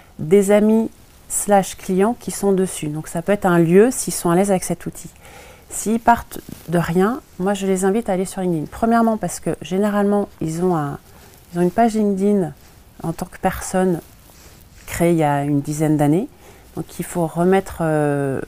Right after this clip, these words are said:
voilà, remettre à jour. Et aussi parce que pour deux autres raisons. La première, c'est que LinkedIn est peut-être le seul média social sur lequel on ne peut pas se créer un pseudo, on ne peut pas s'inventer une vie. J'ai peu vu de,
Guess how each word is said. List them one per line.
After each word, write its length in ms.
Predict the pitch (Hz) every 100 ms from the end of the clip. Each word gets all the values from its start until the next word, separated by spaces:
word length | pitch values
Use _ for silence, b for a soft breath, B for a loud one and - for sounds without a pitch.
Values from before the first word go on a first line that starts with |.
| -
voilà, 320 | 147 - 131 139 -
remettre 340 | 147 156 -
à 60 | 147
jour. 300 | 139 208 262 B B B B B B -
Et 140 | 190 202
aussi 280 | 190 -
parce 240 | 277 196 -
que 60 | - -
pour 180 | 185 - - -
deux 240 | 170 202 233
autres 180 | 240
raisons. 300 | - 202 254
La 100 | 330
première, 420 | - - 208 226 -
c'est 140 | 180
que 240 | - 185
LinkedIn 380 | 175 190 208 240
est 60 | 226
peut-être 420 | - - 226 -
le 100 | 180
seul 640 | - - - 240 233 175 -
média 340 | 185 185 214
social 440 | - 208 - 214 208
sur 120 | 180
lequel 240 | 170 190
on 80 | 180
ne 100 | 160
peut 200 | 156 175
pas 240 | 175 214 226
se 160 | -
créer 220 | - -
un 80 | 170
pseudo, 340 | 165 - 156 208
on 80 |
ne 80 | 208
peut 160 | 156 170
pas 160 | 202
s'inventer 420 | 208 196 175 165 170
une 140 | 160
vie. 180 | 151 233 B B B B _ _
J'ai 160 | 156 160
peu 340 | - 220 240
vu 220 | 220 220
de, 120 | 190